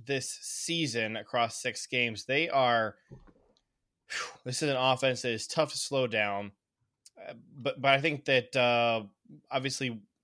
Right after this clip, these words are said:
given the way the Packers have been playing, the thing we are the most concerned about is the Bills' defense, because the Packers' offense just does not want to get anything going. When you look at their defense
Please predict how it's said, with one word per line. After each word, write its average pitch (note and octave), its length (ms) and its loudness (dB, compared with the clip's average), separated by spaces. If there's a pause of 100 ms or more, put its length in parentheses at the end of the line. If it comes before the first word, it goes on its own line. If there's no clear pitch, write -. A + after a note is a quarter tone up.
(840)
given D#3+ 200 6
the D#3 60 2
way D3 100 6
the C#3 80 2
Packers B2+ 340 2
have G#2+ 40 -14
been A2+ 140 -4
playing, D3 400 4
the A#2 80 -6
thing B2+ 200 -4
we B2 220 0
are A#2 260 4
the A2+ 120 -2
most C#3 540 0 (120)
concerned A#2+ 500 -4
about G#2+ 380 0
is A#2 300 -4
the G#2 80 -14
Bills' A2 340 -6
defense, A#2 640 -6
because G#2+ 320 -12
the G#2 80 -12
Packers' B2+ 500 -4
offense A#2 560 -4 (520)
just - 260 -6 (240)
does B2+ 160 -2
not B2 260 -2
want B2 240 0
to A#2 60 -12
get A#2+ 160 -2
anything G#2+ 300 -2
going. G2 320 -6 (1080)
When C3 200 -2
you C3+ 160 0
look E3 280 2
at C#3 360 4 (580)
their B2+ 440 4
defense B2 720 -2